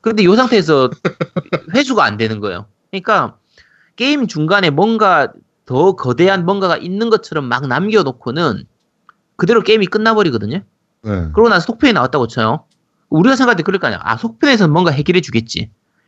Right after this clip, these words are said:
Speaker 1: 해결이 안 되고 또 넘어가요.
Speaker 2: 어.
Speaker 1: 또 해결이 안 되고 또 넘어가고. 그래서 회수 안 된 미회수 떡밥들이 무지하게 많은 게 그 팔콘 게임의 특징이에요. 싫어하는 분들은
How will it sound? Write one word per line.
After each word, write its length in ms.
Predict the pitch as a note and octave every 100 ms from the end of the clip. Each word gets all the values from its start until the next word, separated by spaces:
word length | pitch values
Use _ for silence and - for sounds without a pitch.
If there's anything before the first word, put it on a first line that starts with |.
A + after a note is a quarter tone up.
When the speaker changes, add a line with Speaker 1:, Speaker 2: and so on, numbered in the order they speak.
| -
Speaker 1:
해결이 220 | A#3 A3+
안 260 | - A2 B2+
되고 260 | G3 D#3
또 100 | G#3
넘어가요. 520 | A#3 A#3 C#3 - - - _ _ _ _ _
Speaker 2:
어. 280 | G#2 G2+ G2
Speaker 1:
또 140 | A3+ B3
해결이 260 | A3 A3
안 120 | A#3 G3
되고 160 | F3+
또 140 | D#3 G3
넘어가고. 280 | G3 C3+ A#2+
그래서 520 | G3 F#3 F3 G2 - _ _ _ _ _ _ -
회수 260 | D#4+ D4+ A#3+
안 140 | D#3
된 260 | E3 E3 A2
미회수 460 | B2 A3 C4+ A#3
떡밥들이 560 | - D#3+ F3 - A2+ G2 -
무지하게 460 | C3 A#2+ C#3 B3 A#3+
많은 260 | B2 G#2+
게 160 | A2 G#2
그 140 | F#2+
팔콘 320 | A2+ G3 G3+ D#3+
게임의 200 | A#2 G2+
특징이에요. 580 | - C3+ G2+ D2 A2 - _ _ _ _ _ _ _ - - - _ - - D3+
싫어하는 460 | D3+ D4+ D4 C#4 G3
분들은 1000 | E3+ D3 D3+ E3 D#3+ D#3 D3+ B2 G2